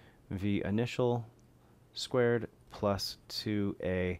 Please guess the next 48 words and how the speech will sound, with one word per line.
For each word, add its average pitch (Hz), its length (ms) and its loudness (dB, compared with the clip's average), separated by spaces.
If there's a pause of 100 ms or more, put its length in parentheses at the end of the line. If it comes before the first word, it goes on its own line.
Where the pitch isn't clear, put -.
(300)
and 107 80 0
I'll 110 80 4
call 107 240 4
it 95 180 -4
delta 90 440 -2
y 82 480 0
instead 80 320 -6
of 76 100 -12
delta 78 320 -6
x, - 280 -4
with - 100 -8
it 69 40 -8
being 85 140 -6
a 82 60 -6
vertical 82 280 -4
displacement. - 560 -6 (440)
Uh, 117 160 6
in 165 80 6
this 208 100 4
case, 175 220 2
our 131 100 4
final 147 300 4
velocity, 127 560 2 (340)
uh, 95 240 6 (300)
is 95 160 2
sixty - 380 0
meters 131 220 4
per 120 80 0
second. 147 260 2
We - 80 2
should 156 220 0
keep - 140 0
in - 20 2
mind 135 160 4
that's 117 120 -2
a, 92 220 2
a 90 220 -2
vertical, 113 340 0 (180)
uh, 98 200 -2
final 123 200 6
velocity 110 320 6
that 90 120 2
is 87 100 -6
negative, 101 720 2 (380)
uh, 95 120 2
'cause 101 140 -2
it's 90 140 -6
downhill. 101 600 2